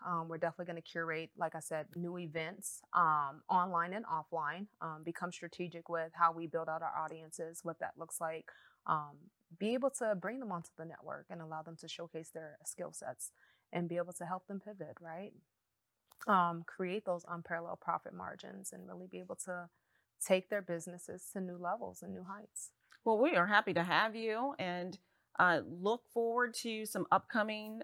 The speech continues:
Speaker 2: webinars and workshops locally and nationally as well. So thank you.
Speaker 1: Absolutely, yeah.
Speaker 2: Upcoming projects, I understand you are going to be,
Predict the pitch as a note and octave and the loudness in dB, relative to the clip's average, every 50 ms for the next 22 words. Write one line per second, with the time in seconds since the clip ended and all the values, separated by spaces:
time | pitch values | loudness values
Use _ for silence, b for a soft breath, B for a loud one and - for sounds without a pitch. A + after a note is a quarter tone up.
0 | - - F3 D#3+ F3+ F#3 G3+ G#3 G3+ G3 G3 G3 G3+ G#3 G#3 G#3 F3+ E3 D#3+ D3+ | -8 -4 0 2 2 2 2 2 2 4 4 4 4 2 2 2 2 2 4 2
1 | C#3+ D3 D#3+ F3 G3 G#3+ - - - A3+ G3+ G3+ A3+ B3+ C4 - - - - F3 | 0 2 4 6 6 6 4 4 4 6 6 6 6 2 0 -4 -6 -6 -4 0
2 | F3+ F#3 F#3 F#3+ - A3+ A3 A3 A3 A3 A3+ B3 C4+ A3 G3 A#3+ D4+ C#4+ G3+ F#3 | 2 2 2 2 0 -4 -4 -2 -4 -4 -4 -2 0 0 2 2 2 2 2 2
3 | A#3 D4+ - - G3+ E3+ D#3+ C#3+ C3+ A2+ C3 D#3+ D#3+ E3 F#3 G#3 F#3 F3+ G3+ G#3+ | 0 0 -2 -2 -2 -2 0 2 0 0 0 -2 -4 -6 -8 -6 -2 2 4 4
4 | E3 C3 F3 - - F3+ D#3+ D#3+ E3 F#3 G3 F#3+ F3 D3+ E3+ G#3 - F#3 F#3 G3+ | 4 4 2 -2 -4 -4 -4 -4 -4 -8 -8 -4 -2 0 0 2 0 -2 -2 -2
5 | G#3+ F#3+ F3 E3 D3+ C#3 G3+ F#3 F3 F3 F3 F3+ F3+ F#3 F#3 G#3+ A#3+ G#3+ F#3+ - | 0 2 2 2 4 4 2 2 2 -2 -6 -10 -12 -12 -12 -12 -12 -14 -18 -20
6 | _ _ _ _ _ - B3+ C#4+ - - D#4+ D#4+ D4+ D4 D4 C4+ C#4 B3 D4+ F4+ | _ _ _ _ _ 10 10 10 12 8 8 8 8 8 8 12 12 12 12 12
7 | F4+ F#3+ A2+ - - - - F#3 D#3+ E3 E3+ E3 E3+ F3 E3 - - F3+ E3+ E3+ | 12 10 8 8 4 0 -2 0 0 2 0 0 -2 -4 -4 -4 -4 -2 -2 -2
8 | E3+ F3 F#3 G3+ G#3+ - - F3+ E3 E3+ G3 G#3+ C4+ B3+ F3 D#3 D#3+ D#3+ D#3 D3+ | -2 -4 -4 -8 -10 -10 -8 -6 -6 -4 -2 4 6 8 8 8 8 6 4 2
9 | E3+ D#3+ E3+ F#3 G3+ G3 G3 F3 C#3+ D#3 D#3 D3 C#3+ D3 D3 D3+ D#3 | 0 -2 0 -2 -2 -2 -2 -2 -2 0 0 0 0 0 -2 -4 -6